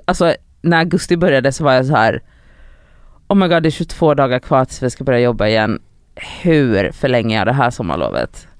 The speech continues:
Eh, men nu känns det ändå kul. Men, eh, jag, jag har väl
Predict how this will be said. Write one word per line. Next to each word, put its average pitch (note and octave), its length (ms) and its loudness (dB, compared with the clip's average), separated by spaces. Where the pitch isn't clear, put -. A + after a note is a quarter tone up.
Eh, C#3 880 0
men F#3 140 2
nu G3+ 120 4
känns G3 220 0
det F#3+ 80 0
ändå C#3+ 180 0
kul. - 340 -2
Men, F#3+ 440 2
eh, F3+ 240 2
jag, A3 680 2
jag A#3 120 2
har B3 180 2
väl G3 320 -4